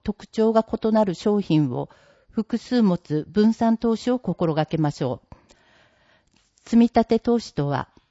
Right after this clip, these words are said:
値動きがあるものを毎月定額で積み立てる手法。分散投資とは、株や債券など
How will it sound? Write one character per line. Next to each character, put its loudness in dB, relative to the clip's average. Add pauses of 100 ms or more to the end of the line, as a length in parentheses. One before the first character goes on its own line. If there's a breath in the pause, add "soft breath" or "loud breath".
(140)
値 6
動 2
き -10
が 2
あ 0
る 0
も 4
の 0
を -2 (100)
毎 0
月 -6 (140)
定 4
額 0
で 0
積 -4
み 2
立 -2
て 0
る -4
手 -12
法。 -8 (640 soft breath)
分 4
散 2
投 0
資 -10
と -2
は、 0 (120)
株 -2
や 2
債 0
券 0
な -2
ど -4